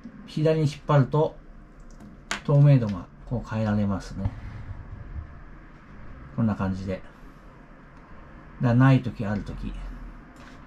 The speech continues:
まあ、半透明とか。そうすると、この森林基本図ができたところにあ、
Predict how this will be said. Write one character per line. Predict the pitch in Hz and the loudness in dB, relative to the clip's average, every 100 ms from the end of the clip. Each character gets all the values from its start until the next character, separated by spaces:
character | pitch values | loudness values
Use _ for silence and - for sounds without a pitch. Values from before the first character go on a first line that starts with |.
| - - - - | -20 -20 -12 -2
ま | 120 | 0
あ、 | |
半 | 120 117 | 2 2
透 | 110 117 101 | 2 0 0
明 | 82 | -4
と | 76 - | -8 -8
か。 | - - - - - - - - - - - - - - - - - - | -10 -12 -14 -16 -18 -18 -20 -20 -18 -16 -18 -20 -20 -20 -20 -20 -20 -6
そ | - | -2
う | 127 | 0
す | 123 | -2
る | 117 | 0
と、 | 120 110 - - - - - - - - - - | -2 -2 -8 -18 -18 -18 -16 -16 -16 -16 -16 -2
こ | 135 | 2
の | |
森 | 127 147 147 | 2 6 8
林 | 139 143 | 8 6
基 | 135 | 4
本 | 131 139 | 4 4
図 | 120 | 4
が | 110 110 | 2 2
で | 131 | 0
き | |
た | - 110 | 0 -4
と | - | -4
こ | - 117 | -2 0
ろ | 110 | 2
に | 98 | 0
あ、 | 104 | -2